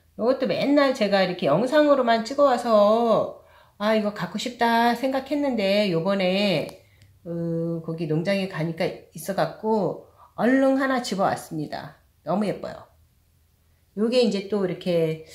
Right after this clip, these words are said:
음, 햇빛에 짱짱하게 달구고 하면은 또 더욱더 예쁜 그런 모습을 띄워주겠죠. 네, 그다음에 이게 제일 여기서 키포인트죠. 소인제금.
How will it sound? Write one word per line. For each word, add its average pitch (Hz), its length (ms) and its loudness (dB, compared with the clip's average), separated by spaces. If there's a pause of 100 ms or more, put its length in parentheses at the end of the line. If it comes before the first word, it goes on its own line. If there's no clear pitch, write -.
(420)
음, 156 520 -6
햇빛에 208 1040 -2
짱짱하게 233 1120 -2
달구고 180 880 -4 (280)
하면은 247 760 -4
또 196 240 -6
더욱더 - 480 -10
예쁜 185 680 -6 (400)
그런 165 580 -2
모습을 156 440 -6
띄워주겠죠. 180 1120 -4 (320)
네, 240 800 4
그다음에 247 400 2
이게 220 320 2
제일 294 840 4
여기서 196 300 2
키포인트죠. 277 1160 0 (160)
소인제금. 269 800 -2